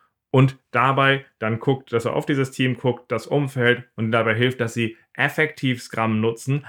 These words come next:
aber halt eben auch in dem Zweck von den Zielen, die sie erreichen wollen. Andere Teams haben dann Teilzeit-Scrum Master vielleicht aus dem Team oder haben Scrum Master, die mehrere Teams zeitgleich betreuen und halt eben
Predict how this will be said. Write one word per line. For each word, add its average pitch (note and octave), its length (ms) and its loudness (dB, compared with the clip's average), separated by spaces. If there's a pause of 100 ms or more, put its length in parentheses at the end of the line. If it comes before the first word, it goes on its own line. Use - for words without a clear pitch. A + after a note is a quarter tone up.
(200)
aber C#3+ 340 2
halt C#3+ 200 0
eben C3+ 200 0
auch B2+ 280 -2
in C#3+ 80 2
dem B2 160 0
Zweck B2+ 280 -2
von B2 140 -4
den A#2+ 120 0
Zielen, B2 260 0
die A#2 80 -2
sie A2+ 100 -4
erreichen A2+ 480 0
wollen. F2+ 160 -10 (540)
Andere C#3+ 400 4
Teams D3+ 340 -2
haben C3+ 300 2
dann B2+ 320 2 (180)
Teilzeit-Scrum B2 800 0
Master A2 320 0
vielleicht G2+ 420 -6
aus C3 260 2
dem C#3+ 200 0
Team D3+ 380 -2 (320)
oder C#3 420 4 (180)
haben B2 300 2
Scrum A#2+ 320 -2
Master, A#2+ 600 0 (300)
die B2 380 0 (300)
mehrere C3+ 500 4
Teams A#2+ 380 0
zeitgleich G#2+ 760 -2
betreuen A2+ 340 2
und B2+ 160 0
halt C3+ 140 2
eben C#3 280 -2